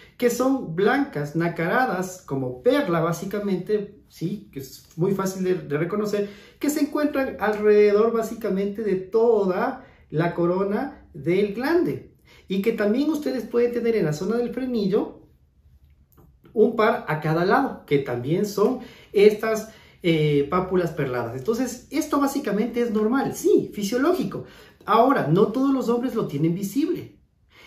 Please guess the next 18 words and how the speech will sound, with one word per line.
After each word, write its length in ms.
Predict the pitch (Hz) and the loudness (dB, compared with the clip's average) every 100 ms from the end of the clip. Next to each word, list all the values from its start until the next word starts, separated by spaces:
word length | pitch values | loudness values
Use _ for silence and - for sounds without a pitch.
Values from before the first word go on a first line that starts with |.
| - _ _ - | -20 _ _ 0
A 120 | 190 | 2
veces, 300 | 269 285 285 | 4 2 0
inclusive, 560 | 233 190 202 202 285 302 | -2 -2 -2 2 2 2
con 180 | 220 | 2
el 120 | 208 196 | 2 0
pasar 320 | 190 233 254 | -2 -2 -4
del 140 | 233 | -4
tiempo 260 | 226 233 269 | -6 -6 -6
se 140 | - | -2
van 180 | 160 165 | -2 0
perdiendo. 640 | 196 190 214 302 349 - | 0 -2 0 0 0 -4
Conforme 680 | - 151 143 - - 208 208 | -4 0 0 -4 -6 -4 0
el 100 | 185 | 2
hombre 240 | 208 262 254 | 2 0 0
va 100 | 208 | 2
avanzando 520 | 202 202 - 202 208 | 2 0 -2 -2 0
en 100 | 170 | 0
edad, 440 | 147 139 185 214 | 2 2 0 -2